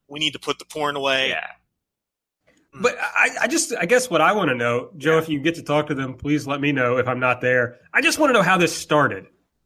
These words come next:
Speaker 2: Right.
Speaker 3: I guess.
Speaker 2: Yeah.
Speaker 3: Like, whose idea it was, where that idea s-, uh, sprang from.
Speaker 1: Yeah, were they talking about porn before you got out of the car?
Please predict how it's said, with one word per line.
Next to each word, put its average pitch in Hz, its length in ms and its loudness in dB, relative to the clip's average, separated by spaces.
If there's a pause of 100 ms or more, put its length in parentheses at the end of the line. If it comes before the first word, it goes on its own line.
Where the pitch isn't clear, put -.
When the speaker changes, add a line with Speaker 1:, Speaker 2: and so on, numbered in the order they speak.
(140)
Speaker 2:
Right. 120 300 2
Speaker 3:
I 113 40 -16
guess. 104 340 -20 (840)
Speaker 2:
Yeah. 110 200 0
Speaker 3:
Like, 151 300 -2 (160)
whose 160 220 2
idea 147 400 4
it 151 60 -6
was, 139 720 -2 (200)
where 147 300 2
that 147 120 4
idea 135 360 2
s-, - 340 -10
uh, 123 120 -10
sprang 147 360 -2
from. 143 560 0 (500)
Speaker 1:
Yeah, 240 160 4
were 202 160 4
they 202 140 4
talking 185 420 2
about 202 280 4
porn 202 260 -2
before 165 280 -6
you 165 100 0
got 160 120 4
out 160 140 2
of 135 100 -2
the - 20 -20
car? 156 360 -4